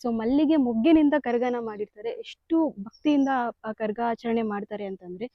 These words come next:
so ಬೆಂಗಳೂರಿಗೆ ಬಂದು ನೋಡಿ ಎಷ್ಟು ಚೆನ್ನಾಗಿರುತ್ತೆ ಅಂತ. ನೀವು ನೋಡ್ತಾ ಇರ್ಬೋದು, ಇದು ಹಿಂದಿನ ಕಾಲದಲ್ಲಿ ಅಂದ್ರೆ ಮೈಸೂರು ಮಹಾರಾಜರು ಮತ್ತೆ ಅವ್ರ ಮನೆಯವರು ಓಡಾಡ್ತಿದ್ದಂತಹ ಎತ್ತಿನ ಗಾಡಿ. ಇದಕ್ಕೆ ಸಾರೋಟು ಅಂತ ಕೂಡ ಕರೀತಾರೆ. So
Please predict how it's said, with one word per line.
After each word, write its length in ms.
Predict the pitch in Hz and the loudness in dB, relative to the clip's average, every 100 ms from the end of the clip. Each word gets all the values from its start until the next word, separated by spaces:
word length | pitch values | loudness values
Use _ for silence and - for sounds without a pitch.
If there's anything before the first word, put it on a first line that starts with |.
| _ _ - | _ _ -4
so 120 | 247 214 | 0 2
ಬೆಂಗಳೂರಿಗೆ 380 | 240 294 277 | 4 4 4
ಬಂದು 260 | 254 240 233 | 2 2 2
ನೋಡಿ 300 | 233 226 226 | 2 0 0
ಎಷ್ಟು 200 | 226 254 | -2 -8
ಚೆನ್ನಾಗಿರುತ್ತೆ 680 | - 226 240 254 226 - 202 | -6 -4 0 0 -2 -4 -10
ಅಂತ. 240 | 185 185 247 _ _ _ _ _ _ _ _ _ _ _ _ _ _ _ _ _ _ _ _ _ _ _ _ _ _ _ _ _ _ | -12 -16 -18 _ _ _ _ _ _ _ _ _ _ _ _ _ _ _ _ _ _ _ _ _ _ _ _ _ _ _ _ _ _
ನೀವು 160 | 285 320 | -6 -2
ನೋಡ್ತಾ 300 | 277 240 247 | -2 -2 -4
ಇರ್ಬೋದು, 260 | 220 214 226 | -4 -4 -4
ಇದು 180 | 220 294 - 285 | -2 -4 -6 2
ಹಿಂದಿನ 300 | 311 339 339 311 | 6 6 6 2
ಕಾಲದಲ್ಲಿ 440 | 247 233 240 247 | -2 -2 -4 -2
ಅಂದ್ರೆ 220 | 226 226 | -4 -4
ಮೈಸೂರು 400 | 247 214 240 311 | -2 -2 -2 0
ಮಹಾರಾಜರು 580 | 285 233 254 254 226 - | 0 0 -4 -6 -8 -8
ಮತ್ತೆ 240 | 247 220 254 | -8 -6 -6
ಅವ್ರ 200 | 226 220 220 | -6 -8 -8
ಮನೆಯವರು 320 | 233 294 294 | -4 -4 -2
ಓಡಾಡ್ತಿದ್ದಂತಹ 720 | 233 214 214 208 214 202 233 262 | -2 -2 -4 -8 -12 -8 -6 -4
ಎತ್ತಿನ 280 | 226 - 254 240 | -6 -4 -4 -4
ಗಾಡಿ. 340 | 202 190 208 381 _ _ 277 | -6 -6 -2 -4 _ _ -2
ಇದಕ್ಕೆ 280 | 285 320 | 0 0
ಸಾರೋಟು 500 | 311 269 233 277 294 | -2 -2 -4 -2 -2
ಅಂತ 180 | 294 262 277 | -2 -4 -6
ಕೂಡ 100 | 254 240 | -6 -6
ಕರೀತಾರೆ. 500 | 214 214 202 190 311 - _ _ _ _ | -6 -8 -8 -10 -10 -10 _ _ _ _
So 60 | - | 2